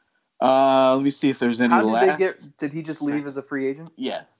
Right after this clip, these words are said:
Speaker 1: yeah, just, uh, f-, granted free agency at the end of the year. He shares a first name with another former Cleveland Indians reliever who eventually led to a pretty good player.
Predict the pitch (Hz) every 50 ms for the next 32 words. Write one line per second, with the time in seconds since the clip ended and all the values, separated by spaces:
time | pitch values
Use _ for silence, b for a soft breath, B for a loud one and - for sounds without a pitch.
0 | _ - 95 90 82 80 - - 98 - - _ 104 95 92 92 92 - - _
1 | _ - - _ _ _ _ _ _ _ _ _ _ - 110 107 104 101 - -
2 | 117 113 110 113 110 113 110 - - 107 104 - 113 110 104 104 104 104 110 117
3 | 117 117 117 139 139 127 - - - 147 147 170 180 160 165 - _ - 156 151
4 | 147 - - 127 131 131 131 127 127 131 131 123 120 _ - 104 110 113 113 110
5 | 110 110 107 101 - - _ _ _ _ _ _ _ _ _ _ _ _ _ _
6 | _ _ _ _ - 117 110 107 113 131 151 156 165 156 139 - - - 135 131
7 | 123 120 113 - - 135 123 113 117 110 107 104 98 98 95 90 95 - 101 90
8 | 85 85 90 87 92 98 104 - _ _ _ _ _ _ _ _ _ _ - -
9 | - 120 117 117 117 117 113 117 117 117 120 117 107 - 113 107 113 123 127 131
10 | - 143 131 139 139 135 131 135 135 - - - 104 104 107 113 120 123 135 135
11 | _ - - - 131 139 139 139 - _ - - - 135 147 165 160 - 196 185
12 | 180 - - 202 214 254 254 - - -